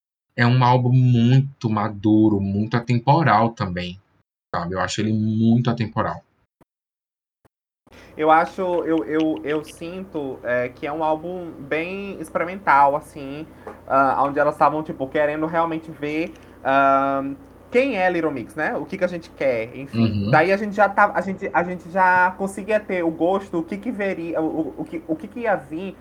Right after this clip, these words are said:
Speaker 2: nos próximos projetos, né? A gente tem, por exemplo, algo mais dark, como eu já tinha falado, do, do, do D N A, a gente tem Change Your Life, que é uma coisa mais de,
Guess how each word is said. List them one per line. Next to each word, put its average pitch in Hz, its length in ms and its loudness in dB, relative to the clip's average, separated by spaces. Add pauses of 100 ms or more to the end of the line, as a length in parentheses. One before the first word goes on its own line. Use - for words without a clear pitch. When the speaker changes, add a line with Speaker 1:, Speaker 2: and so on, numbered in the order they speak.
(180)
Speaker 2:
nos 160 180 -4
próximos 165 520 0
projetos, 139 560 0
né? 139 100 -2
A 135 40 -4
gente 143 220 -12
tem, 147 240 -8 (300)
por 147 140 4
exemplo, 139 440 -6 (240)
algo 147 240 2
mais 151 280 -2
dark, 151 480 2
como 147 160 -4
eu 135 40 -6
já 156 80 -8
tinha 151 140 -12
falado, 139 460 0 (240)
do, 147 300 -4 (120)
do, 139 380 -4 (180)
do 139 180 -4
D 143 200 -6
N 156 280 -2
A, 143 40 0
a - 20 -4
gente 143 220 -12
tem 147 260 -6
Change 143 480 -10
Your 139 220 0
Life, 147 300 0
que - 60 -6
é 151 40 0
uma 143 100 -4
coisa 147 180 -6
mais 139 280 -4
de, 139 280 -6